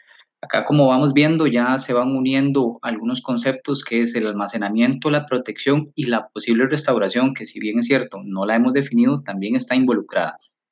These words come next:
Y por último, me voy a permitir leer una definición que dice que la conservación comprende las estrategias y técnicas específicas relativas a la protección de los materiales, tanto impresos como digitales,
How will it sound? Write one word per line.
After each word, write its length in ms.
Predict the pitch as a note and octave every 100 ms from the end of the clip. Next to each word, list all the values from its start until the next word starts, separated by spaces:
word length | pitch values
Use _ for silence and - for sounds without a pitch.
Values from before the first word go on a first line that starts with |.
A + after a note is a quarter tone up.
| _ _ _ _ _
Y 120 | D#3
por 160 | D#3 F#3
último, 360 | F#3+ F#3+ F#3
me 120 | D3+
voy 140 | A#2 A#2+
a 80 | C3+
permitir 360 | C#3 C#3 C#3
leer 260 | C#3+ C#3+ C#3+
una 140 | D3
definición 540 | D3 C#3+ D#3+ D#3+ D3 C3+
que 140 | B2+
dice 400 | A#2 A#2 C#3 C3+
que 260 | - A#2+ - _ _ _ _
la 160 | A#2 A#2
conservación 720 | A#2 D3 - D#3 D3 C#3 C3+
comprende 800 | - G#2+ G2 A#2+ A#2+ G#2 F#2 -
las 300 | A2 G#2 -
estrategias 880 | G#2+ - G#2 G#2 - D3+ C#3+ C#3 C#3
y 180 | C3+ B2+
técnicas 540 | D3 E3 F#3 F#3 F#3
específicas 880 | E3+ - G#2+ - C#3 B2 - G2+ - _
relativas 800 | B2 C#3 D3+ - C3+ C3 B2+ -
a 100 | C3
la 160 | C#3+ D3
protección 500 | C#3 B2+ - - C3
de 60 |
los 100 | C#3
materiales, 640 | C#3+ C#3 A2+ A2+ G#2+ G2 -
tanto 260 | G2 F#2+
impresos 560 | G#2 F#2+ C#3+ D3+ E3 D#3
como 240 | - D3+
digitales, 600 | C#3 A#2 - G2+ F2 -